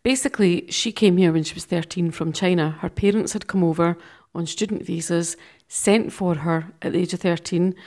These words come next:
and she thought, "This is her life here," because that's where she's been since. So she went to school. She then went to Edinburgh Uni. She graduated with an M A honours in accountancy, I think it was. And,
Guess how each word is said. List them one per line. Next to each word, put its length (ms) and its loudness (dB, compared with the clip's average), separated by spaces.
and 540 0
she 220 -2
thought, 260 4
"This 160 -4
is 100 -10
her 100 0
life 260 0
here," 120 2
because 280 -6
that's 240 0
where 100 4
she's 180 0
been 240 4
since. 440 -2
So 120 -10
she 120 -4
went 160 0
to 60 -12
school. 460 4
She 140 -2
then 140 6
went 180 2
to 60 2
Edinburgh 320 4
Uni. 640 6
She 380 -8
graduated 680 0
with 140 -4
an 100 -2
M 180 2
A 300 4
honours 500 2
in 200 0
accountancy, 600 0
I 40 -2
think 180 -4
it 80 -2
was. 240 0
And, 500 2